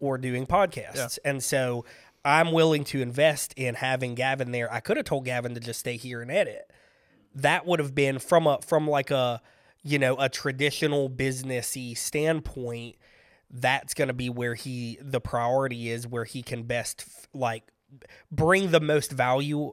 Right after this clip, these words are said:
Speaker 1: value at the less cost. Because I know that I'm gonna get paid quicker if he's here editing and getting a video done
Speaker 2: Right.
Speaker 1: than vice versa and him being on B T S. However,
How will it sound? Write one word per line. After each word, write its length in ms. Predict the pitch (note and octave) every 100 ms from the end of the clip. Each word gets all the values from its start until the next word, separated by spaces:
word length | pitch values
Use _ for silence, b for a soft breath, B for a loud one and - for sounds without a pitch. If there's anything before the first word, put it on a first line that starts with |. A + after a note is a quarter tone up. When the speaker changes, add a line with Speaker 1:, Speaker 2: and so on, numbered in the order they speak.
| -
Speaker 1:
value 640 | C3 B2+ C3 C#3 D3 D#3 C#3+
at 180 | B2+
the 100 | C3
less 480 | A#2+ A#2+ A#2+ - -
cost. 680 | - - A2 - - - - B B B B -
Because 300 | B2+ C#3 C#3
I 120 | D#3+
know 220 | E3 D3+
that 240 | C3+ A#2+ - _ C3+
I'm 240 | D3+ E3+
gonna 160 | E3 D3
get 160 | C#3 G#2+
paid 280 | C3 A#2+
quicker 400 | - D#3+ D#3 B2+
if 100 | A2+ -
he's 180 | A#2+
here 220 | - A#2+ A2+
editing 600 | F#3+ E3+ B2+ A#2 B2 A#2+ b b b b -
and 160 | B2+
getting 240 | C3 B2 A#2
a 40 |
video 360 | D3+ G#3 C#3+ B2+
done 360 | A#2 A2+ A#2+
Speaker 2:
Right. 280 | C3 B2+ B2
Speaker 1:
than 520 | C3 B2 A#2+ A#2 A#2 -
vice 340 | C#3+ C3 B2 -
versa 360 | C#3+ B2+ C3
and 120 | B2 A#2
him 140 | A#2+
being 180 | A#2 A#2
on 100 | A2+
B 120 | A2+
T 200 | - B2+
S. 200 | C3 -
However, 580 | A#2 B2 A3 D3+ B2